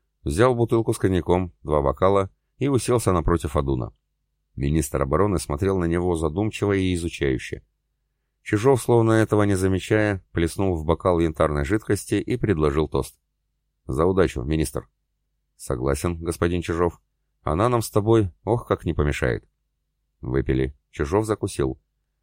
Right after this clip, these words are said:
А Адун пил из специальной трубочки и клевал свой корм.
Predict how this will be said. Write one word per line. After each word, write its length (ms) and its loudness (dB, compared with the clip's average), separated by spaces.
А 200 0
Адун 360 -2
пил 240 4
из 80 2
специальной 580 -2
трубочки 760 -4
и 120 -4
клевал 420 0
свой 220 -2
корм. 320 -4